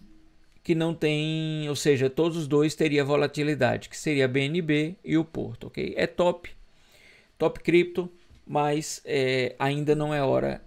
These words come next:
de eu voltar aqui pra PancakeSwap. Tive dando uma olhada também na ApeSwap, em algumas DeFis, mas tá pagando muito pouco A P R e tá tendo muito token volátil. Quando eu coloco as de stablecoin aqui,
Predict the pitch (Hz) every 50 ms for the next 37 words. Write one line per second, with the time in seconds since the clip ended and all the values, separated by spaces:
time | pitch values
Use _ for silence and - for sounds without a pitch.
0 | - - 139 131 127 120 110 123 147 156 156 - - 139 131 131 135 139 135 131
1 | - - 123 120 123 127 123 - - _ _ _ - - - 131 135 - - 156
2 | 165 170 156 - 131 120 123 123 - - - - 156 147 131 - - - - -
3 | - - - - _ _ _ _ _ _ _ - - - - - _ _ - 190
4 | 185 196 190 208 208 208 202 196 185 185 180 175 175 170 175 185 180 165 165 160
5 | 160 160 165 180 196 208 - - - - 170 175 180 170 - - - - - 160
6 | 147 139 139 147 151 - - - - - - - - _ _ _ _ _ _ -
7 | 156 160 156 151 151 147 147 165 165 170 165 147 147 156 135 - 143 139 143 143
8 | 147 147 156 160 170 165 - - 175 - - 175 160 156 160 160 160 160 156 160
9 | 180 202 196 - - - - 165 160 - 170 170 - 175 170 160 147 147 151 151
10 | 143 156 175 190 - - _ _ _ - - - - _ _ - 156 - 170 165
11 | - - 165 165 156 156 156 156 156 160 170 175 - - - - - 160 156 156
12 | - - 165 156 143 160 165 165 160 143 135 135 131 117 - - 120 - - 165
13 | 180 190 185 190 180 175 170 160 151 - 156 151 139 131 127 139 147 147 135 127
14 | - - - 151 151 143 143 143 135 135 - 139 131 127 127 120 113 120 - -
15 | 165 185 185 160 123